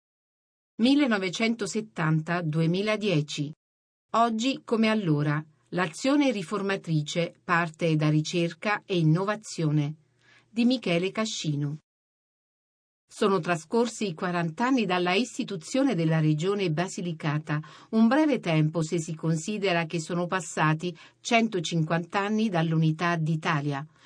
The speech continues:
un tempo lungo abbastanza per poter riflettere seriamente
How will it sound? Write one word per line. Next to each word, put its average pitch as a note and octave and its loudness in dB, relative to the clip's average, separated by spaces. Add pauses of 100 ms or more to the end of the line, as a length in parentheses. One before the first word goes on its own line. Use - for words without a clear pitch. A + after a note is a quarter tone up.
(200)
un G3 -4
tempo F#3+ 0
lungo B3 4
abbastanza E3+ 0
per G#3 -4
poter A3+ 0
riflettere D#3 0
seriamente D#3+ 0